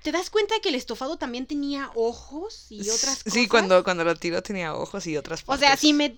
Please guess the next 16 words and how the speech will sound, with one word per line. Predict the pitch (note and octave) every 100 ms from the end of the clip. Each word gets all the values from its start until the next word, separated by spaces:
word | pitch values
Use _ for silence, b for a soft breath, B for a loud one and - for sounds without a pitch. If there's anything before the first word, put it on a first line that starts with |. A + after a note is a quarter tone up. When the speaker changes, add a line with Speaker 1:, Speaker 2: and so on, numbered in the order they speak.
| -
Speaker 1:
si | - D4 C#4
se, | D4 B3+
si | D#4
metía | D#4 E4+ G#4
la | A4
cuchara | E4 E4+
en | E4+
ese | E4+ E4+
estofado, | C#4 B3 D4 - -
a | A3
huevo | A#3 D#4
iba | E4
a | D4
sacar | G#3 A#3 B3
algún, | B3 A#3+ B3
este | B3 A#3+ - F#3 F3+ F3